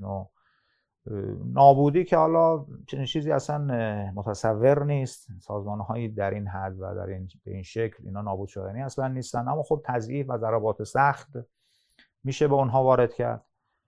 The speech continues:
و گفتن الان نوبت به هر حال حزب الله. وارد این معرکه شدن، یعنی روند رو وارد مرحله جدیدی کردن و ترورهای هدفمند شروع شد.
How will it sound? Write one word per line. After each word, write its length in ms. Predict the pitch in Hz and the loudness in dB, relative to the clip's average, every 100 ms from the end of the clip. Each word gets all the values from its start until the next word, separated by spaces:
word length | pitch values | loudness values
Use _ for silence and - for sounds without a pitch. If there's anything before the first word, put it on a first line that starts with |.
| _ - | _ 0
و 120 | 147 | 4
گفتن 300 | 170 156 165 | 4 4 4
الان 260 | 151 156 | 4 4
نوبت 360 | 151 143 143 147 | 2 2 2 2
به 140 | 127 | 0
هر 120 | 123 117 | 0 0
حال 160 | 117 | 0
حزب 220 | 113 98 | -2 -4
الله. 280 | 95 95 92 | -4 -4 -4
وارد 260 | 98 110 117 | 0 2 2
این 140 | 110 | 0
معرکه 380 | 107 104 98 - | 0 0 0 -2
شدن، 380 | - 139 135 127 | -4 -4 -4 -4
یعنی 200 | 107 107 | -4 -4
روند 560 | 107 101 101 113 123 107 | -4 2 4 6 4 2
رو 120 | 98 | 2
وارد 320 | 95 98 107 98 _ - - | 2 0 -2 -6 _ -18 -10
مرحله 300 | 98 95 101 | -8 -6 -6
جدیدی 400 | 98 95 107 151 | -4 -4 -4 -6
کردن 420 | 143 143 143 139 | -6 -4 -4 -6
و 340 | 139 135 139 135 _ _ _ _ _ _ | -4 -2 -2 -4 _ _ _ _ _ _
ترورهای 600 | - 117 120 113 147 175 | -2 4 4 4 4 4
هدفمند 500 | 160 156 139 135 120 | 2 2 0 0 -4
شروع 220 | - 82 | -6 -10
شد. 200 | 80 - | -12 -18